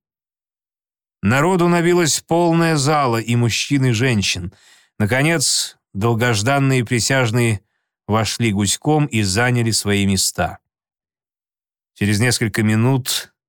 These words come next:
ввели Поттера, бледного, запуганного, жалкого. Вся его фигура выражала отчаяние. Он был закован в цепи, его усадили так,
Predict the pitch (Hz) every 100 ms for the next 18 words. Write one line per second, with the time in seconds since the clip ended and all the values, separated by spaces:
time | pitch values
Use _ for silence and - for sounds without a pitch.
0 | _ _ _ _ - 90 95 107 120 107
1 | 139 120 101 90 87 113 123 98 98 92
2 | 87 95 - - 123 98 90 87 87 113
3 | 113 - 92 90 95 _ _ _ _ _
4 | _ _ _ - - 147 143 143 131 135
5 | 123 147 143 131 131 117 131 127 127 123
6 | - - 120 95 90 87 - _ _ _
7 | _ _ 110 113 123 110 123 127 123 104
8 | - - 131 104 92 92 104 127 120 127
9 | 123 123 120 - 151 139 -